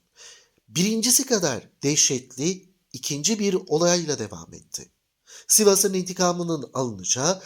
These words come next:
bölgede kulaktan kulağa dolaşırken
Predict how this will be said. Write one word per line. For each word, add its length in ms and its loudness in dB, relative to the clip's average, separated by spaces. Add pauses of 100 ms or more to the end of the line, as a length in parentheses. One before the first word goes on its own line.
(180)
bölgede 640 4 (540)
kulaktan 640 0
kulağa 360 0
dolaşırken 720 -2